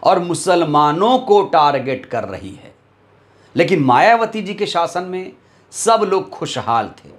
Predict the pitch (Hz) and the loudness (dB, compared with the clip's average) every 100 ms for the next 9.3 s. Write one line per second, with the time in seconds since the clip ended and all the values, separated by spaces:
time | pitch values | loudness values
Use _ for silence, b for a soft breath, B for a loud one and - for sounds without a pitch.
0 | _ _ b b b b 165 180 208 220 | _ _ b b b b 0 2 2 0
1 | 214 185 196 196 160 147 160 147 151 180 | 0 2 2 0 -4 0 0 2 0 -2
2 | - 160 143 147 - 127 135 - _ b | -4 -2 0 -2 -6 -8 -8 -16 _ b
3 | b b 160 165 147 170 170 160 165 160 | b b -4 -2 2 4 4 2 -2 -4
4 | 147 147 143 147 143 131 131 135 127 135 | -4 -4 -2 -2 -2 -2 -2 -2 -4 -6
5 | 117 127 127 131 131 b b b 120 147 | -8 -6 -6 -6 -10 b b b -2 0
6 | 147 127 131 131 123 120 117 123 127 - | 0 0 0 -2 -6 -2 0 2 0 -4
7 | - 226 - 147 - 127 127 123 - 117 | -6 -6 -6 -6 0 4 4 2 -6 -10
8 | 101 127 139 - 135 90 78 104 113 151 | -8 -8 -6 -6 -8 -10 -10 -4 -2 -2
9 | 156 - - | -4 -8 -12